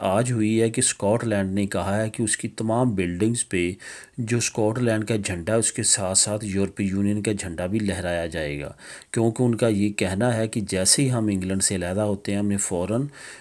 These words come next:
यूरोपीय यूनियन में शमूलियत इख्तियार करनी है। ये स्कॉटलैंड का कहना है और स्कॉटलैंड का ये भी कहना है कि यूरोपीय यूनियन हमारा इंतज़ार करे, इंग्लैंड बाहर निकल गया लेकिन हम दोबारा शमूलियत इख्तियार करेंगे। आने वाले वक्त में क्या डेवलपमेंट होती है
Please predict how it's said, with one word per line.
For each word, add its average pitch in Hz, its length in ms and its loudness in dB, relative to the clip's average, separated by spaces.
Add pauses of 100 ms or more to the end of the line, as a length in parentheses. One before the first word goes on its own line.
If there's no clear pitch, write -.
(100)
यूरोपीय 107 440 0
यूनियन 104 300 4
में 123 140 2
शमूलियत 95 540 0
इख्तियार 80 460 -4
करनी 76 360 -8
है। - 120 -12 (460)
ये 110 180 2
स्कॉटलैंड 98 600 2
का 107 160 -2
कहना 82 280 -4
है 92 60 -2
और 92 100 -2
स्कॉटलैंड 104 720 0 (460)
का 117 60 2
ये 107 280 0
भी 151 140 0
कहना 104 260 0
है 107 120 0
कि 107 120 -6
यूरोपीय 104 380 0
यूनियन 107 260 2
हमारा 101 280 0
इंतज़ार 98 500 0
करे, 127 280 2 (160)
इंग्लैंड 101 420 2
बाहर 92 300 -2
निकल 95 340 0
गया 120 220 2
लेकिन 101 320 0
हम 110 300 -2
दोबारा 87 400 -2
शमूलियत 90 520 -4
इख्तियार 80 440 -4
करेंगे। 69 440 -8 (460)
आने 104 200 4
वाले 113 220 6
वक्त 104 260 -4
में 110 160 2
क्या 110 160 2
डेवलपमेंट 117 500 2
होती 110 300 0
है 107 200 0